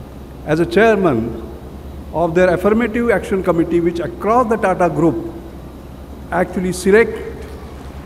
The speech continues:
those companies who have done the best work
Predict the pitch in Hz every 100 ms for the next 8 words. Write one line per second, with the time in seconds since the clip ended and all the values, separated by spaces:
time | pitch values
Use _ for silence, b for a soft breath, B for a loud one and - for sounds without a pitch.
0 | - - - - 113 180 285 214 - -
1 | - - - - - - - - - -
2 | - 208 214 208 135 110 - - - -
3 | - - - 135 160 165 165 160 127 131
4 | 185 302 - 165 131 117 98